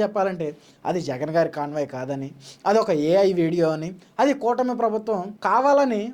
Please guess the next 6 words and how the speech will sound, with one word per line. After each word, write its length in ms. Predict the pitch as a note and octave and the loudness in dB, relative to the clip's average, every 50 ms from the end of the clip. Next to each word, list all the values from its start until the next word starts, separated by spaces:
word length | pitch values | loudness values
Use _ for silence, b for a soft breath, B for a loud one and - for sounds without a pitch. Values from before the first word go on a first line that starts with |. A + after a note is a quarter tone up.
| - - F3 | -10 -4 -2
ప్రాపగాండా 480 | F3 F#3 G#3 G#3+ G#3+ A3+ A3 G#3+ G3 E3 F3 | 0 0 0 0 0 -2 -2 -2 -4 -4 -4
చేస్తుంది, 400 | F3 F#3 F3+ F#3 G3 F#3+ F#3+ A3 D4 - - - D3+ D3 | -4 -6 -6 -6 -6 -4 -4 -4 -6 -8 -12 -12 -8 -6
జగన్ 240 | D#3 D#3 G#3+ A3+ A#3 A3 | -6 -4 -4 -4 -2 0
గారికి 320 | A3+ A3 A3 G#3 G#3+ A#3+ A#3+ - - B2+ D3+ D#3+ | 0 0 0 -2 -4 -6 -6 -6 -6 -4 -2 -2
ఆ 0 | D#3 D#3 D3+ D3 C#3+ C#3+ | 0 0 0 -2 -2 -4
మృతికి 380 | D#3 E3+ F3+ F3 A3+ G3+ A3 A#3 | -4 -6 -6 -6 -6 -6 -4 0